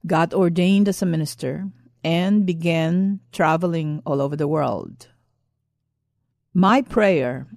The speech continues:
at that time, when I accepted my position in the kingdom, my prayer at that time is this.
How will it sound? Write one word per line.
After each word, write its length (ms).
at 160
that 200
time, 580
when 260
I 140
accepted 920
my 180
position 880
in 80
the 80
kingdom, 640
my 180
prayer 560
at 120
that 140
time 720
is 180
this. 600